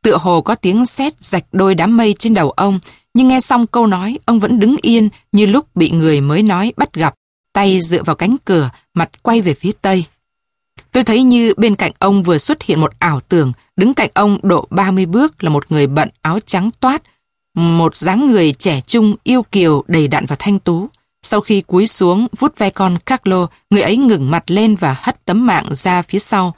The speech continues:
thì lộ ra một khuôn mặt rạng rỡ,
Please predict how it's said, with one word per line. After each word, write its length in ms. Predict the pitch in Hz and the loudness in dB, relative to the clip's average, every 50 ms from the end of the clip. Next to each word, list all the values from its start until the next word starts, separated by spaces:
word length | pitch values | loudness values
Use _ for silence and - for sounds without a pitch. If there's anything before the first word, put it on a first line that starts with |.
| _ _ - - - _ _ _ _ _ _ _ _ | _ _ -20 -20 -20 _ _ _ _ _ _ _ _
thì 240 | - - 202 190 190 | -2 2 2 2 4
lộ 260 | 180 190 196 180 - | 2 2 2 2 0
ra 360 | 165 - - 233 233 233 226 214 _ _ _ - | 0 0 0 0 0 0 -2 -4 _ _ _ -2
một 220 | - 160 - _ | -2 -2 -2 _
khuôn 180 | - 240 214 208 | -2 0 2 2
mặt 200 | 170 139 - - | 0 -2 -2 -4
rạng 320 | - - 180 156 - - | -4 -2 -2 -2 -2 -2
rỡ, 240 | 135 - 160 143 | -2 -2 -2 -2